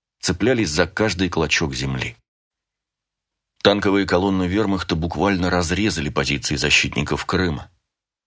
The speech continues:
Разрозненные части отступали в Севастополь, в Керчь, рассеивались по горам, где превращались в партизанские отряды. Остановить напор военной машины Германии было невозможно.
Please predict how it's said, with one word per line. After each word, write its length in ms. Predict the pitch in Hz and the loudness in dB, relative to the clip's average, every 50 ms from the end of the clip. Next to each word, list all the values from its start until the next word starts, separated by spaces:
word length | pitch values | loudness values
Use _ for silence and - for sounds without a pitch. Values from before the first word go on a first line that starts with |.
| _ _ _ _ _ _ _ _ _ _ _ _ _ _ | _ _ _ _ _ _ _ _ _ _ _ _ _ _
Разрозненные 680 | - - 90 87 - 117 123 - 113 110 107 107 104 98 | 0 2 2 2 2 2 2 2 2 0 2 2 2 2
части 340 | - 117 113 113 - - | 2 2 2 2 2 2
отступали 500 | 92 87 - - 92 85 95 95 98 87 | 2 0 2 -2 0 2 4 4 4 2
в 60 | 80 - | 0 0
Севастополь, 600 | - 82 78 76 - - 104 113 110 - 95 80 | 0 0 0 0 0 0 0 0 0 -2 -4 -4
в 120 | - - | -4 -4
Керчь, 460 | - - - 101 104 98 - - - - _ _ _ _ _ _ _ _ _ _ _ _ | -2 0 0 2 0 0 -2 -6 -6 -8 _ _ _ _ _ _ _ _ _ _ _ _
рассеивались 680 | - 82 85 82 - - 113 113 101 95 92 87 - | 0 2 2 2 2 0 0 2 2 2 0 -2 -2
по 140 | - - 82 | -2 -2 -2
горам, 480 | 76 78 69 76 85 110 120 113 113 - _ _ _ _ _ _ _ _ _ _ | 0 0 0 0 0 0 0 -2 -4 -8 _ _ _ _ _ _ _ _ _ _
где 180 | - 73 107 107 | -2 0 0 0
превращались 600 | 90 90 92 95 98 90 - - 135 123 110 - | 0 0 0 2 2 2 2 2 2 0 0 -2
в 80 | - - | -2 -2
партизанские 720 | - 95 - - 80 76 85 82 78 71 - - 71 67 | -4 -2 -2 -2 0 0 0 0 0 -4 -4 -4 -4 -4
отряды. 440 | 65 - - 60 58 60 - - - _ _ _ _ _ _ _ _ _ _ _ _ _ _ _ _ _ _ - | -4 -4 -4 -4 -4 -4 -6 -10 -14 _ _ _ _ _ _ _ _ _ _ _ _ _ _ _ _ _ _ -2
Остановить 600 | 71 71 - - 78 78 87 92 117 117 110 110 | -2 -2 0 0 0 2 2 2 2 0 0 0
напор 300 | 104 104 - 113 117 113 | 0 0 2 2 2 4
военной 420 | 101 95 98 104 107 104 101 98 | 4 4 4 2 2 2 2 2
машины 400 | 95 92 90 - - 87 87 85 | 2 2 2 2 0 0 0 -2
Германии 600 | 80 73 78 65 69 73 95 117 120 113 104 104 | -2 -2 -4 -2 0 0 2 2 2 0 0 -2
было 320 | 92 73 67 92 95 92 90 | -2 -2 -2 -2 -2 -2 -2
невозможно. 840 | 82 80 80 73 69 65 64 64 64 62 60 - 90 85 82 - | -4 -4 -4 -4 -4 -4 -4 -4 -4 -2 -4 -4 -4 -6 -12 -16